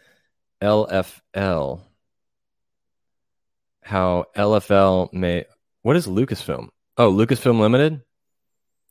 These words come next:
How they made season one, they'll put it out next December. That's a, that's a strong possibility as well. Sith Care Bear has joined us. What's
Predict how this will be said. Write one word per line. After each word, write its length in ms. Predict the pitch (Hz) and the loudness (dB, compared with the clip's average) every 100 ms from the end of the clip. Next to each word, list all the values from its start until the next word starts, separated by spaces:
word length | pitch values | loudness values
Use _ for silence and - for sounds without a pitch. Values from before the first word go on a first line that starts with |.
| _ _ _ | _ _ _
How 180 | 113 113 | 0 2
they 100 | 107 | 2
made 240 | 104 101 | 0 -2
season 380 | - 113 101 98 | -2 -4 -2 -2
one, 440 | 107 104 95 92 | 0 0 -2 -4
they'll 160 | 104 104 | -4 -4
put 240 | - 127 | -2 -2
it 100 | 127 | 2
out 220 | 101 98 | 2 2
next 420 | 92 98 95 - - | 0 -4 -4 -8 -14
December. 680 | 92 - 90 80 55 - _ _ _ _ _ _ _ _ _ _ _ - | -8 -4 -4 -4 -8 -10 _ _ _ _ _ _ _ _ _ _ _ 0
That's 180 | 113 | 0
a, 160 | 104 98 | 0 -6
that's 260 | 95 98 98 | -4 -4 -4
a 60 | |
strong 260 | - 90 85 | -6 -6 -4
possibility 480 | 85 80 - 80 73 | -6 -8 -6 -6 -6
as 120 | 76 | -8
well. 120 | 73 | -8
Sith 340 | - 185 - | -2 -2 -2
Care 200 | - 180 | 0 4
Bear 220 | 220 156 120 | 6 6 6
has 180 | 113 | 2
joined 320 | 95 117 120 131 | 0 0 2 2
us. 180 | 147 | 0
What's 220 | 170 190 | -2 -2